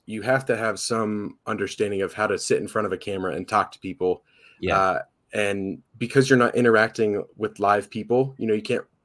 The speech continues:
Speaker 1: react. You kinda have to know how they're gonna respond by preparing for the video.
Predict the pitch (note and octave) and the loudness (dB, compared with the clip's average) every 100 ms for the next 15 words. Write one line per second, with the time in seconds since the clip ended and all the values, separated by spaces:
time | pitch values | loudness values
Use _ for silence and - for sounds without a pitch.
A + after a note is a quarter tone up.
0 | - G#2+ G#2 G#2 - A2 A2+ B2 A#2+ A#2+ | -8 -2 0 0 -2 -8 -4 -2 -2 -2
1 | G#2 G2+ G#2 G2 G#2 G#2 G2 F2+ F#2 - | -2 0 -2 -2 -2 0 0 -2 -4 -2
2 | G2 G2 - _ - - _ _ _ A2 | -2 -2 -6 _ -20 -20 _ _ _ 4
3 | G#2+ G2+ _ _ - A2+ B2 A#2+ A2 A2+ | 4 2 _ _ -8 -2 0 0 2 0
4 | G2+ F#2+ G2 G#2+ A#2+ C3+ | 0 -2 -2 0 0 -4